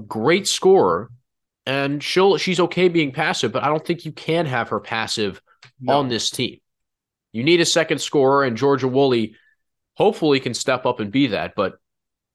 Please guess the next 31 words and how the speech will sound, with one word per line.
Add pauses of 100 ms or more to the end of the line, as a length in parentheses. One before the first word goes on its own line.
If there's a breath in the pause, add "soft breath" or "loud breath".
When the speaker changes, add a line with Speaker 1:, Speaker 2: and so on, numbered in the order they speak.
(360)
Speaker 1:
why
not
have
three? (1080)
Speaker 2:
Right. (580)
I
mean, (380)
it's,
at
this
point,
it's
the
more
the
merrier.
Then (540)
if
Tisha
Hyman
can
get
her
offensive
groove
back, (560)
uh,
particularly
from
the
outside,